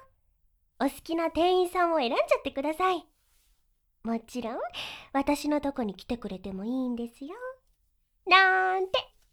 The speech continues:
<laughs> あ、あと注文とか、もしよくわかんなかったら、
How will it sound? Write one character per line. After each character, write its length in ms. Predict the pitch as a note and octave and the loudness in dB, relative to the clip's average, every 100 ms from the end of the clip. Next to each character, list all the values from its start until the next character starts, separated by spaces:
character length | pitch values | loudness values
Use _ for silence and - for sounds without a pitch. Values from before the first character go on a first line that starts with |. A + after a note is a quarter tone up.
| _ _ _ - | _ _ _ -2
<laughs> 640 | A#4+ - A4+ - - - - F#5+ - - - _ - | 0 2 0 0 -4 -2 2 4 2 -6 -16 _ 0
あ、 140 | G4+ - - - | 0 -2 -20 0
あ 80 | G4+ C#5+ B4 | 2 6 6
と 60 | |
注 200 | - F#4+ | 4 4
文 200 | F#4+ G4+ | 4 4
と 100 | G#4 | 2
か、 260 | G#4+ D#4+ C4 - - | 2 0 0 -4 -10
も 140 | - G4 | 0 0
し 160 | A4 | 2
よ 100 | E4+ | 0
く 120 | F4 C4 | 2 -2
わ 120 | A3 | -2
か 120 | D4+ | -2
ん 60 | A4+ | 0
な 100 | A4+ | 2
か 100 | E4 | 0
っ 80 | D#4 | 0
た 100 | C#4 | 0
ら、 220 | C4 | 0